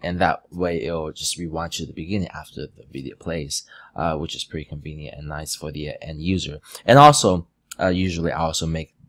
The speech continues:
sure the embed happens in, uh, H D, uh, especially these days with, uh, how fast the, uh, internet connections are, is usually not, uh, a problem.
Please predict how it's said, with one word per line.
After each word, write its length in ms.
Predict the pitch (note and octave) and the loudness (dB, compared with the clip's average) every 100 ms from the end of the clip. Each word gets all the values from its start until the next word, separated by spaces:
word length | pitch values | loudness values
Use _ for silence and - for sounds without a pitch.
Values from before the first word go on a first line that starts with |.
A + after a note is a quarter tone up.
| _ - _ _ | _ -20 _ _
sure 260 | - F#2+ E2 | -6 -4 -2
the 180 | D#2+ D#2 | -4 -6
embed 440 | F2 E2+ E2 D#2 - _ | -4 -4 -4 -4 -8 _
happens 420 | - D#3 - - | -12 -10 -10 -10
in, 180 | - C#2+ | -10 -12
uh, 140 | D2 - - | -10 -10 -8
H 280 | - - | -6 -8
D, 200 | D2+ D2 - _ - - | -8 -10 -12 _ -20 -16
uh, 80 | - | -8
especially 580 | D#2+ - F2+ - D#2 D2 | -4 -2 -4 -4 -6 -8
these 260 | C#2+ D#2 - | -6 -6 -6
days 320 | - C#2+ - | -8 -8 -8
with, 240 | D2 D#2 - | -10 -12 -8
uh, 260 | D#2 D#2 | -6 -6
how 200 | D2+ E2 | -6 -8
fast 360 | - D#2+ D2+ - | -4 -6 -4 -6
the, 240 | D#2+ D2 - | -8 -10 -10
uh, 120 | - - | -12 -10
internet 340 | D#2+ - B1 | -12 -14 -14
connections 420 | - D2 - A#1+ - | -14 -12 -14 -16 -16
are, 160 | B1+ | -14
is 160 | D2 E2 | -14 -14
usually 400 | - F2 D2 D2+ | -6 -6 -6 -10
not, 280 | D#2 C#2+ - _ - _ - | -10 -12 -18 _ -20 _ -8
uh, 160 | D2+ - - | -8 -8 -14
a 80 | - | -2
problem. 420 | F2 D#2+ D2+ | 0 0 -4